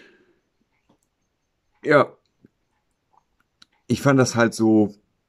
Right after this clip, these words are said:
ja, weiß ich nicht. Ich pack dir einen, einen, einen Film, der so, moah, hm, ja. Ähm,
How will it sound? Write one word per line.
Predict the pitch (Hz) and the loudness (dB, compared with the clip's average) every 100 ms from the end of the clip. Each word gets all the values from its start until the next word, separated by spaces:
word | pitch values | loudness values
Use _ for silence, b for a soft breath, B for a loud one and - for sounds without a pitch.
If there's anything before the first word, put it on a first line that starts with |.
| _ _ _ _ _ - | _ _ _ _ _ -4
ja, | 127 131 127 110 90 - _ _ _ _ 127 | 0 2 2 -2 -4 -12 _ _ _ _ -4
weiß | 139 | -2
ich | 113 92 | -4 -10
nicht. | 90 - - - _ _ _ _ _ _ _ _ _ _ _ _ _ _ _ - | -12 -14 -20 -20 _ _ _ _ _ _ _ _ _ _ _ _ _ _ _ -8
Ich | 131 - - _ _ _ _ _ - | -8 -8 -20 _ _ _ _ _ -6
pack | 147 143 | -6 -4
dir | 120 123 | 2 2
einen, | 107 104 101 - _ _ | 4 0 -2 -8 _ _
einen, | - 120 120 117 - _ - | -6 -2 0 0 -4 _ -2
einen | 120 | -2
Film, | - 151 160 147 | 0 2 2 4
der | 127 117 | 4 4
so, | 113 113 | 2 2
moah, | 107 87 98 110 160 196 208 202 165 120 107 107 _ - | 2 -2 -4 -2 0 0 2 4 6 6 4 0 _ -10
hm, | 110 113 101 82 _ _ _ | -4 -2 -4 -8 _ _ _
ja. | - 107 90 50 _ _ _ _ b b b b b b b - | -6 -4 -4 -8 _ _ _ _ b b b b b b b -6
Ähm, | 113 117 110 104 92 | -2 0 0 -2 -4